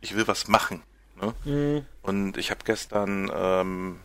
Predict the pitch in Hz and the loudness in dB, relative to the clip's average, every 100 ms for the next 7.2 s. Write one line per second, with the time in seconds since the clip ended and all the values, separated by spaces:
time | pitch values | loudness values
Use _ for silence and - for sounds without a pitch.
0 | - - 90 - 139 139 - 135 135 131 | -16 -2 0 2 0 -2 0 4 4 4
1 | - - 98 95 98 - 117 117 139 131 | 0 -6 -4 -2 -2 -2 0 0 0 4
2 | 120 117 107 101 98 98 90 92 92 92 | 6 6 4 -4 0 0 2 4 4 4
3 | 92 92 - 101 131 123 131 127 135 - | 2 -4 -6 -6 -4 -2 4 6 6 0
4 | - 135 123 131 139 - - - - - | 2 2 2 0 0 -2 -4 -8 -18 -20
5 | - - - - - 101 113 117 113 104 | -20 -20 -20 -14 2 8 8 10 10 10
6 | 101 98 101 95 - 135 131 147 147 - | 12 10 8 4 -2 0 8 8 8 6
7 | - - | 6 4